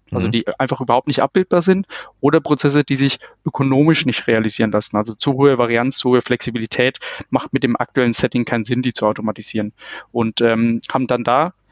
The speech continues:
Speaker 1: Beispielapplikationen gemacht, P O Cs, also Proof
Speaker 2: Mhm.
Speaker 1: of Concepts, haben die umgesetzt, ausprobiert, ähm, und haben gesehen, okay, das funktioniert. Und dann sind wir natürlich ein Stück weit wie so ein Startup auch unterwegs gewesen, auch
Speaker 2: Mhm.
Speaker 1: in der Firma,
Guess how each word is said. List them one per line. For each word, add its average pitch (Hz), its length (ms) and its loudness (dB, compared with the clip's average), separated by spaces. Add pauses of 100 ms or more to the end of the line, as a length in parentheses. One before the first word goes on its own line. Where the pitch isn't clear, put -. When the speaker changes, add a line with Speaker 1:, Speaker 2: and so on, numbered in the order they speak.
(160)
Speaker 1:
Beispielapplikationen 175 880 0
gemacht, 170 260 0 (100)
P - 160 -2
O 120 60 2
Cs, 180 340 0
also 123 200 2
Proof 120 200 0
Speaker 2:
Mhm. 120 60 0
Speaker 1:
of - 100 -8
Concepts, 180 540 -2 (280)
haben 127 180 -2
die 120 100 -2
umgesetzt, 165 500 0
ausprobiert, 170 640 0 (340)
ähm, 127 500 0
und 123 140 0
haben 127 140 0
gesehen, 127 300 2
okay, 139 340 0 (140)
das 127 140 0
funktioniert. 127 580 0
Und 107 100 -6
dann 127 340 0
sind 131 160 0
wir 131 80 2
natürlich 127 440 0
ein - 320 -20
Stück - 260 0
weit 156 140 4
wie 135 80 -4
so 131 80 2
ein 120 100 2
Startup - 400 -2
auch - 160 0
unterwegs 151 540 2
gewesen, 139 320 2
auch 120 80 2
Speaker 2:
Mhm. 113 80 -2
Speaker 1:
in 151 140 2
der 175 100 4
Firma, 175 380 2